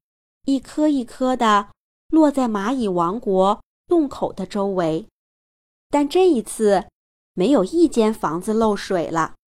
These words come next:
勇敢的小工蚁立了大功。你听，蚂蚁王后正在她的宫殿里宣布，这个蚁穴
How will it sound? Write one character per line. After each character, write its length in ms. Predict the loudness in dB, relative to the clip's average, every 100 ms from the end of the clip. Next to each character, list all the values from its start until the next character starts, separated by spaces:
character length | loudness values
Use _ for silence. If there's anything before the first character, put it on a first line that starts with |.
| _ _ _ _
勇 220 | 0 2
敢 200 | 2 2
的 100 | 0
小 260 | -2 -2 -2
工 240 | 0 -2
蚁 380 | -2 -2 -2 -2 -6 _ _ 0
立 160 | 2 4
了 120 | 2
大 360 | 0 0 0
功。 320 | 0 0 -2 -6 _ _ _ _ _
你 140 | -8 -8
听， 400 | 2 4 4 2 _ _ _ _ _ -2
蚂 220 | 0 2
蚁 120 | 2
王 280 | 2 0 0
后 420 | 2 6 6 4 -4 _
正 220 | 0 2 4
在 160 | 0
她 180 | 0 -2
的 100 | 0
宫 240 | 0 2
殿 220 | 4 4 4
里 100 | 0
宣 380 | 0 2 4
布， 400 | 4 6 6 4 _ _ _ _ -2
这 220 | 4 4
个 140 | 4
蚁 240 | 2 0 -8
穴 500 | -6 0 4 4